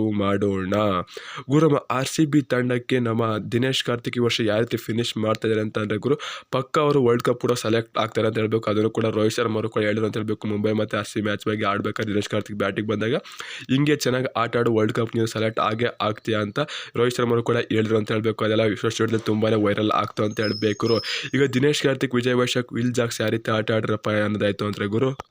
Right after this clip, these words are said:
ಗುರು, ಈ ವರ್ಷ ದಿನೇಶ್ ಕಾರ್ತಿಕ್ ಅವರು ವರ್ಲ್ಡ್ ಕಪ್‌ಗೆ ಸೆಲೆಕ್ಟ್ ಆಗ್ತಾರಾ ಇಲ್ವಾ ಅಂತ ಕನ್ಸ ಕಾಮೆಂಟ್ ಮಾಡಿ ಗುರು. ವಿಲ್ ಜಾಕ್ಸ್ ಯಾವ ರೀತಿ ಬ್ಯಾಟಿಂಗ್ ಆಡ್ರಪ್ಪ ಅಂತ ಇದ್ರು ಗುರು.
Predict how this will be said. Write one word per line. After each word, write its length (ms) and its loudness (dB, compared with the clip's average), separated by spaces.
ಗುರು, 160 2
ಈ 40 6
ವರ್ಷ 240 2
ದಿನೇಶ್ 360 2
ಕಾರ್ತಿಕ್ 360 -2
ಅವರು 140 2
ವರ್ಲ್ಡ್ 240 4
ಕಪ್‌ಗೆ 260 -2
ಸೆಲೆಕ್ಟ್ 400 -2
ಆಗ್ತಾರಾ 460 0
ಇಲ್ವಾ 280 4
ಅಂತ 140 -2
ಕನ್ಸ 280 -2
ಕಾಮೆಂಟ್ 420 -2
ಮಾಡಿ 220 2
ಗುರು. 200 2
ವಿಲ್ 260 -2
ಜಾಕ್ಸ್ 240 0
ಯಾವ 100 -2
ರೀತಿ 180 0
ಬ್ಯಾಟಿಂಗ್ 480 0
ಆಡ್ರಪ್ಪ 360 -2
ಅಂತ 140 0
ಇದ್ರು 260 0
ಗುರು. 180 0